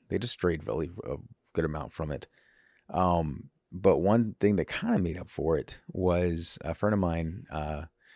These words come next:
pointed out that I should watch the beginning of the movie again, the, the, the very beginning of that version of that mo-, of that movie.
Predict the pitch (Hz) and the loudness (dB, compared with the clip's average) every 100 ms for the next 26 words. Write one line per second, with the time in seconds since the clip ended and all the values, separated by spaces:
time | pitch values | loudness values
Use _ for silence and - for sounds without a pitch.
0 | - _ _ _ _ _ _ _ _ _ | -20 _ _ _ _ _ _ _ _ _
1 | - 160 139 120 - 104 - 92 - - | 4 6 8 6 6 4 4 -2 -4 -8
2 | - - _ _ _ _ _ _ _ _ | -10 -16 _ _ _ _ _ _ _ _
3 | - - 107 98 107 135 - 92 85 95 | -18 -12 -4 2 2 2 0 -2 0 2
4 | 92 87 87 87 85 95 101 95 - - | 2 2 0 0 2 4 4 2 0 -6
5 | 73 - 85 85 92 85 87 87 87 80 | -10 -6 -4 2 2 2 0 0 0 0
6 | 82 - 78 87 82 85 82 82 _ - | -2 -2 -4 -2 -2 -2 -6 -8 _ -6
7 | 82 73 87 - 85 90 80 85 85 82 | -4 -2 -4 -4 0 0 0 -2 -2 -4